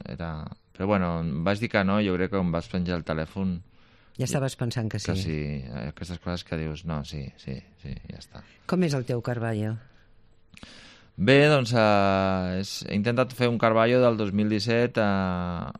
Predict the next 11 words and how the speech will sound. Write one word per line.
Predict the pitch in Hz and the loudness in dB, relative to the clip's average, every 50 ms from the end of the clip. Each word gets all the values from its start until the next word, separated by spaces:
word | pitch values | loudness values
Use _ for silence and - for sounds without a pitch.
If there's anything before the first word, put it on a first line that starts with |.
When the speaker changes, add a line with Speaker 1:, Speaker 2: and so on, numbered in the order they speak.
| _ _ | _ _
Speaker 1:
amb, | - 85 87 85 85 82 82 82 80 80 80 78 78 78 78 76 - - | -6 -4 -2 -2 -2 -2 -2 -2 -2 -2 -2 -4 -4 -4 -6 -8 -6 -4
més | - 95 98 101 | 0 0 0 2
vulnerable, | 104 110 110 107 104 101 101 104 110 117 - - 123 117 117 117 120 131 127 - | 2 2 4 4 4 4 4 4 2 0 0 0 0 0 0 0 -2 -4 -6 -6
que | - 95 | -6 -6
en | 90 92 | -4 -4
certa | 95 87 98 98 | -4 -2 0 0
manera | 98 95 98 95 | 2 2 0 -2
es | - | -4
protegeix | - 98 82 - 87 85 95 95 92 90 95 | -6 -6 -4 -4 -4 -2 -2 -4 -4 -2 0
menys, | 95 98 104 104 104 104 107 110 - 127 | 2 2 4 4 2 2 0 -2 -6 -6
eh, | 110 95 92 90 90 90 90 87 90 90 92 95 | -6 -4 -4 -4 -4 -4 -6 -6 -8 -8 -10 -12